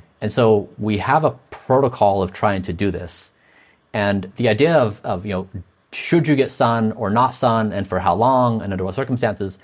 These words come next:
that's again an example of it explodes into infinite complexity. And if we actually take this and we look at the evidence, I'm sure we could come up with some cohesive answer.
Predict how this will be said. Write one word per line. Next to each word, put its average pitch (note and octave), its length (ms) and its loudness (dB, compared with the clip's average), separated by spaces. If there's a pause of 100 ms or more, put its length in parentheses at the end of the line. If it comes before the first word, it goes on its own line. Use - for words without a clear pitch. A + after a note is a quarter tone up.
(260)
that's B2+ 200 0
again C#3 280 2
an A2 100 2
example A2+ 640 0
of F#2+ 240 0
it F#2 80 -4
explodes C3 840 0
into F#2+ 160 -8
infinite A2 300 -4
complexity. - 600 -6 (500)
And G2 380 0
if B2+ 200 -2
we B2+ 240 2
actually C#3+ 340 2
take B2+ 280 -2
this B2+ 200 -2
and A2 80 0
we G#2 80 0
look A#2 200 0
at B2 60 -8
the A2+ 100 4
evidence, A2+ 300 0
I'm G2+ 120 -2
sure C3 160 0
we A#2+ 80 0
could A2 100 -2
come A2+ 100 0
up G#2 160 4
with G2 80 -2
some G#2 240 -2
cohesive G2 320 -2
answer. F#2+ 380 -2